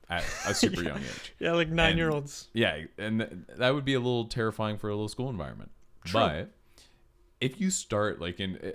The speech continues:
Speaker 1: like, let's say grade six, I think actually in grade six, I was,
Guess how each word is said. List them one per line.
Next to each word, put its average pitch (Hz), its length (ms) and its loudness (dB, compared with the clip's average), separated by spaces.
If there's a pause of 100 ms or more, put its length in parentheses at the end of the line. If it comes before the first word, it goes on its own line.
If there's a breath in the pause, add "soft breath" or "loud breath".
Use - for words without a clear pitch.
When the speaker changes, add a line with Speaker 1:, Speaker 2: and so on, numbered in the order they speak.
Speaker 1:
like, 143 140 -2
let's 151 140 -4
say 147 100 -4
grade 104 340 -2
six, - 520 -6
I 113 60 0
think 208 160 0
actually 208 280 -4
in 127 40 -2
grade 110 220 0
six, 90 280 -4
I 87 60 -2
was, 90 180 -4